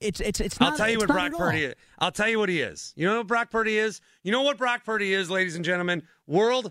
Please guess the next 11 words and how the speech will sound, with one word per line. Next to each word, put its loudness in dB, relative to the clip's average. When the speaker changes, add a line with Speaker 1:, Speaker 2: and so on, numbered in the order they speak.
Speaker 2:
please 0
open -2
your -2
ears -2
for -16
this. -8
Brock 0
Purdy -2
is 2
Oasis. 2
Okay? -4